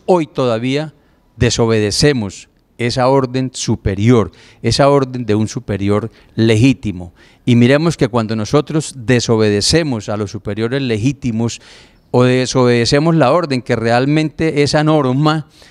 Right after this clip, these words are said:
pues, es dictada por el Congreso de la República y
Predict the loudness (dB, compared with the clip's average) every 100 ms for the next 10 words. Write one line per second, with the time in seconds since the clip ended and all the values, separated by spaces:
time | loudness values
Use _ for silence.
0 | _ _ -2 -2 -4 0 0 0 -4 -2
1 | -2 0 -2 -2 -2 -2 -4 -6 -4 -2
2 | 0 2 2 2 0 0 2 2 2 -4
3 | -2 -2 -2 -12 _ _ 2 4 2